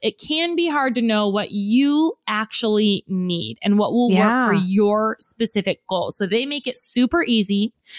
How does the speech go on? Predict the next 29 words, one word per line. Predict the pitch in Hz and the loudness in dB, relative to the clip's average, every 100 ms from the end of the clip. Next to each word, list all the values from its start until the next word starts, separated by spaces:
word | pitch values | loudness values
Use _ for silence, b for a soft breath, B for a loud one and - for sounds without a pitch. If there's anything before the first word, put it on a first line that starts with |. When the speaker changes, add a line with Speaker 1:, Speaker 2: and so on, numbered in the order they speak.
| B | B
Speaker 1:
to | - | 0
adjust | 214 208 208 - | 0 0 -2 -2
your | - 196 | -2 -2
routine. | 185 - 180 185 277 B B | -2 -4 -4 -2 -4 B B
You | 208 | -4
just | 214 262 | -2 -2
mix | 254 247 - | -4 -8 -4
their | 226 | -2
yummy | 214 202 190 | 0 0 -4
collagen | - - 311 302 302 277 | -4 0 0 0 -2 -2
powders | 285 277 269 269 262 | -2 0 0 0 -2
into | - 208 208 | 0 0 0
warm | 190 180 196 208 - | -4 -2 -2 -2 -4
or | 185 | -8
cold | - 170 165 190 | -6 -6 -4 -2
water, | 277 285 277 277 269 | 0 0 0 -2 -4
tea, | - 254 240 | -4 -4 -2
coffee, | 233 226 | -4 -4
smoothies, | - 214 208 202 | -2 -2 -2 -2
whatever | 196 202 220 214 196 214 | -2 -2 0 -2 -2 0
you | 202 | 0
want. | 185 165 175 233 B B B B B - | 0 0 0 -2 B B B B B -4
And | 247 247 | 0 2
the | 233 | 0
best | - 247 277 - | 0 -2 -2 -2
part | 285 277 | 0 0
is | 214 180 139 - - - _ _ | -2 -4 -4 -6 -6 -8 _ _
there | 170 220 220 | -2 0 2
is | 214 | 0